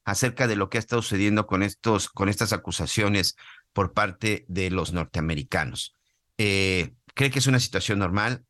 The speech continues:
En Estados Unidos viene una época de elecciones. En la época de Donald Trump veíamos precisamente cuando se daban este tipo de señalamientos, pues muy cerca precisamente a las elecciones. Curiosamente es cuando también se da en aquella época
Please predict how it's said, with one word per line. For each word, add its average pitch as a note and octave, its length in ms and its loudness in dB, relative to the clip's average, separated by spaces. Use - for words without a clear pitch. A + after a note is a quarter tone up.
En G#2+ 100 -4
Estados C3+ 300 0
Unidos A#2 360 4
viene G2+ 300 0
una G2 280 0
época F#2+ 340 -2
de F2+ 80 0
elecciones. G#2+ 680 0
En G#2 140 2
la G#2+ 100 2
época A#2+ 340 0
de F#2+ 120 -6
Donald G2+ 320 -2
Trump G#2+ 400 0
veíamos G#2 500 2
precisamente G2+ 720 -2
cuando F#2 240 0
se - 100 -4
daban G2 300 2
este G2 160 -6
tipo G#2 240 -4
de G2+ 60 0
señalamientos, F#2 800 -2
pues F#2 160 -2
muy B2 160 6
cerca C#3 440 0
precisamente G2 760 -2
a F#2 80 0
las E2+ 180 -4
elecciones. G2 600 0
Curiosamente B2 720 0
es A2+ 100 -6
cuando G#2+ 260 -2
también G2 280 -2
se G#2 180 0
da G#2 180 0
en G2 140 -6
aquella G2+ 400 -4
época G2+ 500 -4